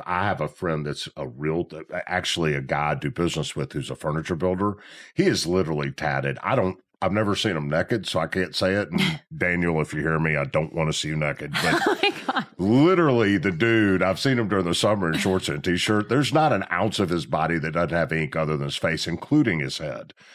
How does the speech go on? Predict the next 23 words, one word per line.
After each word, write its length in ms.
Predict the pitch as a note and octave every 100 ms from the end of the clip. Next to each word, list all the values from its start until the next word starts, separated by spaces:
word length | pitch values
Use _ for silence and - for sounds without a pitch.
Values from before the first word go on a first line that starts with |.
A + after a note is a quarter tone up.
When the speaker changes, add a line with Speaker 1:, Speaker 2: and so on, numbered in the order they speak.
| - -
Speaker 1:
All 80 | D#2
right. 200 | E2+ D#2+
And 140 | E2+ F#2
he's 200 | B2+ -
just 220 | A2 -
a 60 |
tattoo 420 | D#2 E2+ C#2+ F#2 D#2
guy. 340 | C2 - G1+ D#3
Speaker 2:
Yeah. 240 | E3+ E3
Speaker 1:
Right. 280 | D#2+ G2+ - - - - - -
Well, 120 | G#2+
he 100 | A#2
was 220 | E3+ D3
telling 220 | - F2 E2+
me 100 | D2
what 180 | C#2+
he 80 | C2+
pays 440 | C#2 F#2 G#2+ G2 -
for 120 | D2
some 260 | - D#2+
of 60 | C#2+
these 260 | C#2 C2 -
tattoos. 720 | A#1 - A2+ C#3 A#1 -